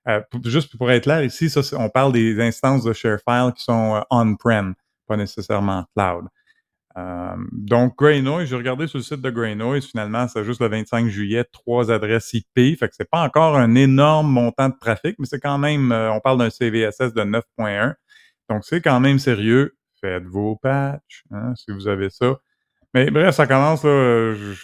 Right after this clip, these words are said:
à voir toutes ces vulnérabilités-là dans ces systèmes-là. <laughs> Il faudra trouver une, une solution peut-être plus sécuritaire de partager des fichiers avec des tests à faire, parce que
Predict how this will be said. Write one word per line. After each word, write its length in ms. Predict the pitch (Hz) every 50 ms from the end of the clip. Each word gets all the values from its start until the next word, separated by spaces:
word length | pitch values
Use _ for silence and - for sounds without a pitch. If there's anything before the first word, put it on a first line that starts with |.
| - - _ _ _ _ _ _ _
à 100 | - 117
voir 340 | 113 113 127 135 151 147 143
toutes 180 | - 165 160 -
ces 140 | - 135 123
vulnérabilités-là 760 | 113 127 143 143 139 120 120 117 113 107 123 117 110 127 143
dans 160 | 131 117 110
ces 180 | - - 123 113
systèmes-là. 680 | 107 - - - 123 110 104 104 113 127 143 143 143 - _
<laughs> 80 | _ -
Il 80 | 143 123
faudra 260 | - - 127 117 120
trouver 240 | 117 _ - 123 131 127
une, 160 | 127 113 104 _ _ _ _ _ -
une 100 | 135 123
solution 440 | 120 - 139 131 120 - 151 151 143
peut-être 200 | 131 135 131 120
plus 100 | - -
sécuritaire 520 | - 123 107 107 113 107 104 117 123 127
de 80 | 123 110
partager 460 | 104 - 110 - - 107 101 110 117
des 120 | 110 107 98
fichiers 220 | - - - 120
avec 100 | 107 104
des 140 | 104 101 92
tests 260 | - 113 110 - -
à 80 | 98 92 _ -
faire, 220 | 117 113 110 104
parce 160 | - 101 - _
que 120 | - 110